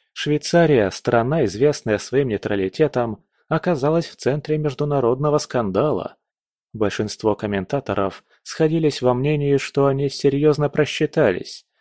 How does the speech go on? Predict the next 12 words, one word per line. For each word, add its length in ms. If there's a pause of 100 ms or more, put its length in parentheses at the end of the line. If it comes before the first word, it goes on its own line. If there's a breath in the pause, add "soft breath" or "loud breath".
(120)
недооценив 760
оборонительные 720
возможности 880 (160 soft breath)
маленького 580
княжества. 840 (920)
Мой 260
взгляд 380
остановился 720
на 100
фотографиях 920
спасательной 720
операции. 840